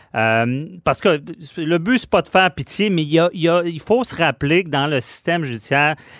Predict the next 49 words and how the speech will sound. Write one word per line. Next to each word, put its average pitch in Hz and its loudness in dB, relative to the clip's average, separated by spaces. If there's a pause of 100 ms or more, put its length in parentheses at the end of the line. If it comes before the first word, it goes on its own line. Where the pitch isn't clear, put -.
(140)
la 120 -2
poursuite, 170 -4
évidemment, 123 0
c'est, 120 -6
c'est - -18
une 117 -8
partie - -4 (100)
très 165 2
importante. 135 0 (360)
Et 131 0
là, 208 4
il 220 0
y 170 2
a, 135 -4
c'est, 131 -10
c'est, 127 -10
il 123 -8
y 127 -6
a - -4
une 123 -6
grosse 180 0
pression 147 0
aussi, 147 -6
là. 127 0
Il 110 -4
y 117 -4
a 117 -4
une, 120 -6
une 135 -12
grosse 160 -2
demande 147 2 (360)
parce - -4
que 156 4
on, 139 -4
on - -4
sent, 196 -2
là, 165 -2
que 120 -2
les, 117 -8
les, 117 -8
les 131 -12
procureurs 147 0
de 165 -4
la 139 0
Couronne 143 2
sont 131 -4
sous - -12
pression, 139 -2
là. 92 -14